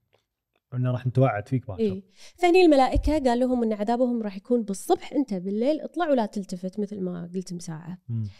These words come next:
Speaker 2: حتى لو سمعت صوت العقاب. فلما سيدنا لوط خرج بأهله،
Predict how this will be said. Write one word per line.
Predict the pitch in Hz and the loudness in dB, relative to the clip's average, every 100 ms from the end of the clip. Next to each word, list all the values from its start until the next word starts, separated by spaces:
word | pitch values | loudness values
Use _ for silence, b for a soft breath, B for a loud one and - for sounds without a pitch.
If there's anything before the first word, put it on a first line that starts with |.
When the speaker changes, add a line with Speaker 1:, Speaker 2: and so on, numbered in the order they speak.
| B B B B | B B B B
Speaker 2:
حتى | - 285 285 | -4 2 6
لو | 262 | 6
سمعت | 233 254 233 | 6 0 0
صوت | 208 202 | -2 -2
العقاب. | 196 185 - 175 - _ | -4 -6 -4 -4 -4 _
فلما | - 320 403 359 285 262 151 - | 2 4 8 8 6 4 -4 -4
سيدنا | - 262 240 | 0 2 4
لوط | 226 240 | 2 0
خرج | - 254 220 | 2 2 2
بأهله، | 196 202 254 247 311 | 0 0 0 2 2